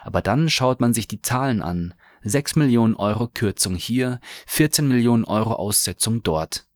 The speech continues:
Brüssel gibt mehr als das für Gebäck und Umhängebänder für Konferenzen aus.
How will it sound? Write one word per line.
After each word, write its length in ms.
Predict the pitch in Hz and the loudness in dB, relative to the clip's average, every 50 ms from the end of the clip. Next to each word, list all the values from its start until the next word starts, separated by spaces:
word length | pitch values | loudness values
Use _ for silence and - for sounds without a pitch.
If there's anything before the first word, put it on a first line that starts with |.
| _ - - - - - - _ _ - | _ -20 -20 -20 -20 -20 -20 _ _ -8
Brüssel 460 | - - 123 120 - - 120 107 107 | -2 0 2 2 2 2 2 0 0
gibt 320 | - - - 120 - _ - | 0 0 -2 -2 -2 _ 0
mehr 240 | 110 107 110 92 82 | 2 2 2 2 0
als 180 | 92 90 - | -2 -4 -2
das 220 | - 98 92 - - | -2 -2 0 0 -2
für 140 | - 110 | -2 -2
Gebäck 440 | - - - - 92 87 - - - - | -2 -2 0 0 -2 -4 -4 -6 -8 -4
und 220 | 107 104 95 - | -2 -2 -2 0
Umhängebänder 800 | 113 110 104 90 80 85 82 82 - - 80 80 82 82 85 78 | 2 2 2 2 0 -2 -6 -6 -4 -6 -6 -4 -4 -4 -4 -6
für 160 | - - 92 | -6 -8 -8
Konferenzen 720 | - - 85 80 76 - 101 90 90 80 76 - - - 76 | -6 -6 -6 -6 -4 -4 -6 -6 -6 -8 -4 -4 -4 -4 -4
aus. 520 | - 76 76 71 73 - - - - - | -8 -8 -10 -8 -4 -4 -2 -4 -4 -6